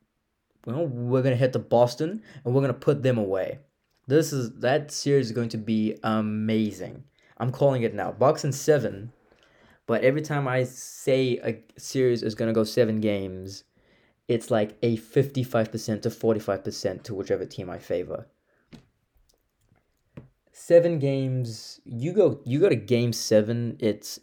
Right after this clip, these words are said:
a, it's a different atmosphere. I'm not a professional athlete. I don't know. I don't play basketball,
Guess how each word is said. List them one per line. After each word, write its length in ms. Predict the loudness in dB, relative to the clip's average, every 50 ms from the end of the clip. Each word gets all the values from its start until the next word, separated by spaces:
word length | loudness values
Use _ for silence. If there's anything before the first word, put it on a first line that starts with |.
| _ _ -4
a, 240 | -2 -2 -2 -4 -8 -12 _ _ _ _ _ _ _ _ _ _ _ _ _ _ _ _ _ -8
it's 120 | -4 -2
a 60 | -2
different 500 | -4 -2 -4 -4 -4 -2 -2 -4 -6 -6 -4
atmosphere. 880 | -2 -2 -2 0 -2 -2 -2 -4 -8 -6 -2 0 2 4 2 2 0 -8 _ _ _ -20 -20 -12 _ -2
I'm 180 | 0 0 2
not 140 | 4 2 2
a 40 | 2
professional 460 | 0 -2 0 2 2 2 2 -2 -2
athlete. 380 | -2 -2 -2 -2 -4 -4 -4 0
I 120 | 0 0 2
don't 160 | 2 0 0
know. 160 | -2 0 0
I 80 | 0 0
don't 160 | 0 -2 0
play 160 | 0 0 0
basketball, 1000 | 2 2 2 0 0 0 -2 -6 0 2 4 4 6 4 4 2 -2 -4 -6